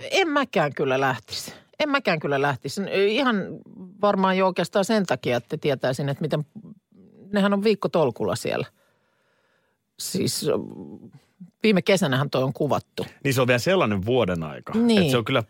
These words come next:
Speaker 2: pahin mahdollinen siis, et
Speaker 1: Niin ihan jo niinku käytännön, ö, asioista, asioiden takia en lähtisi. Ja sit toinen, että... Se nimenomaan ilmeisesti tätä tämmöistä juonittelua, e-, eikö siinä tehdä jotain tällaisia niin kuin, tiedätkö, teet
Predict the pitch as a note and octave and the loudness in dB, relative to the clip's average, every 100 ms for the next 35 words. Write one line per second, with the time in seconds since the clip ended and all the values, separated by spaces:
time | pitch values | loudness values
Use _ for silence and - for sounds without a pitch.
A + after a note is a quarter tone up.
0 | - D#3 C3+ A2 G2+ B2 A#2+ F#2 E2 E2 | 2 4 4 2 4 4 4 2 0 -2
1 | E2+ E2 E2 E2 F2 E2+ - - - _ | -4 -8 -6 -4 -4 -6 -12 -20 -20 _
2 | F3+ A#3 A#3 G#3+ G#3 G#3 G3+ C4+ B3 F3 | -2 2 4 4 4 2 4 6 6 4
3 | C3+ A2+ - - - - - - E2+ C3+ | 2 0 -4 -8 -10 -8 -6 -2 0 0
4 | C3 A#2+ G2+ - A2 - D3 C#3 C3 C3 | 0 0 -2 -4 -4 -2 0 0 -2 -4
5 | C3 - D3 D3 D3 C#3 - D#3+ G3 A#3 | -6 -2 -2 0 0 -2 -4 -4 -4 -4
6 | - F4 C4+ G#3+ G3 G#3+ G3 - _ _ | -2 0 2 0 0 0 -2 -4 _ _
7 | _ - - _ - B3 C#4 C#4 A#3 A3 | _ -20 -20 _ -6 -4 0 0 2 4
8 | G3+ G3+ F#3 - F3+ E3 E3 D#3+ D#3 D3+ | 4 2 0 -2 -6 -4 -2 -2 -2 -4
9 | - F#3 D#3+ - - - E2+ F#2+ - - | 0 2 2 0 -4 -4 -2 -2 -6 -14
10 | - E2 - - - D3+ - F#3 E3+ G#3 | -8 -8 -8 -10 -4 -4 -2 -2 2 2
11 | F3+ D#3+ E3 D#3 D#3 C#3 C#3+ - B2 A#2+ | 4 2 2 0 0 -2 -2 -2 -2 -2
12 | B2+ C3+ A#2 A#2+ _ _ _ - B2+ - | -4 -2 -2 -6 _ _ _ -6 -4 -4
13 | E3 D3+ | -2 -2